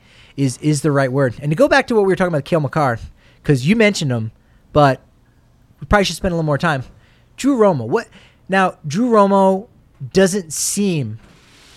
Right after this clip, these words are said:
like he may have that same upside as a shortstop with power and great defensive abilities like Ezequiel Tovar, and a guy that could have mammoth power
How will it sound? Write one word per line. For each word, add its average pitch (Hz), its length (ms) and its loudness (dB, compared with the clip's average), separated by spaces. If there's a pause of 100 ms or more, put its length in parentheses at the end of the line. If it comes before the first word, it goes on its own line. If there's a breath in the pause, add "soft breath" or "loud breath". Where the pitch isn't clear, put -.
(160)
like 147 180 0
he 160 120 -4
may 151 160 0
have 139 240 2
that 131 220 -2
same 135 300 -4 (120)
upside 123 380 -6
as 117 300 -6 (440 soft breath)
a 135 40 -6
shortstop 131 680 -2
with 120 160 -6
power 113 460 -4 (100)
and 127 180 -6
great 143 320 2
defensive 135 420 -4
abilities 107 640 -6 (340 soft breath)
like 117 200 -6
Ezequiel 117 400 -6
Tovar, 110 540 -6 (440 soft breath)
and 127 320 -2
a 131 60 -8
guy 127 300 2 (180)
that 120 180 -6
could 135 120 -2
have 117 160 -2
mammoth 127 440 -4
power 123 460 -2